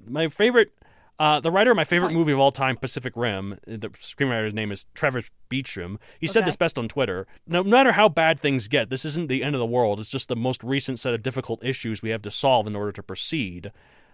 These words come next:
Speaker 1: Uh,
Speaker 2: Hmm.
Speaker 1: the idea that we are witness to the moment of all of history has been building up to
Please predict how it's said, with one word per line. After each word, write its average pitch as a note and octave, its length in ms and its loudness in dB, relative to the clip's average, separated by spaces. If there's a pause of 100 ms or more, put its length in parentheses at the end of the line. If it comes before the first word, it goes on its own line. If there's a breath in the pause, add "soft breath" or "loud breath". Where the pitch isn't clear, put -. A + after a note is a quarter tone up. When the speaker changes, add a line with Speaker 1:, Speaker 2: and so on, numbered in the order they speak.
(120 soft breath)
Speaker 1:
Uh, B2+ 220 0
Speaker 2:
Hmm. D#4 60 -4
Speaker 1:
the C#3+ 100 0
idea F3 460 4
that D#3+ 160 0
we D#3+ 160 0
are D3+ 120 2
witness C#3+ 460 0
to C3 160 -6
the B2 120 -2
moment D3 420 -2
of A2+ 180 -8
all D#3 340 2
of D3 120 -8
history C#3+ 300 -2
has A2+ 100 -4
been A2+ 200 -2
building B2+ 320 2
up A#2 200 -2
to F2+ 360 -8